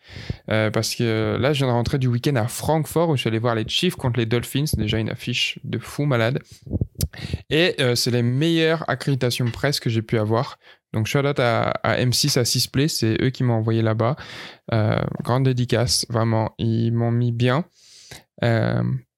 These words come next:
pareil, cette fois-ci, je suis parti, on était trois. Donc, il y avait moi, il y a mon cadreur, monteur, euh, collaborateur, euh, Nathan. Et, euh, j'ai invité Amir, Amir Kilani, qui est un de mes amis, mais qui est surtout un grand fan des Chiefs.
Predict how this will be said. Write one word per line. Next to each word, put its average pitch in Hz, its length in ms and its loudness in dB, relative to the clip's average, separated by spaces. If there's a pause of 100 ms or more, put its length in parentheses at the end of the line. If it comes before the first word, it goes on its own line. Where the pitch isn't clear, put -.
(120)
pareil, 139 240 2
cette 165 160 -2
fois-ci, 131 200 0
je 170 60 2
suis - 60 -4
parti, 113 640 0 (120)
on 117 140 0
était 113 160 0
trois. 156 380 0
Donc, 110 240 -4
il - 20 0
y - 20 0
avait 110 140 0
moi, 123 280 2 (400)
il 113 80 0
y 110 40 4
a 107 40 2
mon 107 200 0 (220)
cadreur, 120 520 2
monteur, 113 580 0
euh, - 100 0 (420)
collaborateur, 117 800 2
euh, 110 120 0
Nathan. 113 500 0 (680)
Et, 156 300 2
euh, 123 180 2
j'ai 117 120 0
invité 117 460 0
Amir, 147 500 2
Amir 131 300 0
Kilani, 127 480 0
qui - 320 -2
est 113 160 0
un 110 100 2
de 110 60 0
mes 110 160 0
amis, 120 240 2
mais 147 160 2
qui - 120 -8
est - 20 -2
surtout - 280 -6
un 113 140 -2
grand 135 320 0
fan 135 240 0
des 117 120 0
Chiefs. - 500 -6